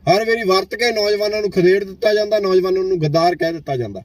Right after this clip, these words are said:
ਇਹ ਅਸਲੀਅਤ ਆ ਨੌਜਵਾਨਾਂ ਦੀ। ਸੋ ਨੌਜਵਾਨਾਂ ਨੂੰ ਇਹੀ ਬੇਨਤੀ ਆ ਕਿ ਸੰਭਲ ਕੇ ਸ਼ਾਂਤ-, ਸ਼ਾਂਤਮਈ ਤਰੀਕੇ ਨਾਲ, ਸਹਿਜ ਮਤੇ ਨਾਲ,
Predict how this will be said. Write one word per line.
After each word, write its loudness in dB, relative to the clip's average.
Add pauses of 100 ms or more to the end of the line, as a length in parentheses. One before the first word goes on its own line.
(640)
ਇਹ 4
ਅਸਲੀਅਤ 0
ਆ 0
ਨੌਜਵਾਨਾਂ -2
ਦੀ। 2
ਸੋ -2
ਨੌਜਵਾਨਾਂ 0
ਨੂੰ 2
ਇਹੀ 2
ਬੇਨਤੀ -4
ਆ 2 (500)
ਕਿ 2
ਸੰਭਲ 0
ਕੇ -2
ਸ਼ਾਂਤ-, -2
ਸ਼ਾਂਤਮਈ 0
ਤਰੀਕੇ 0
ਨਾਲ, -2 (320)
ਸਹਿਜ 2
ਮਤੇ -4
ਨਾਲ, -4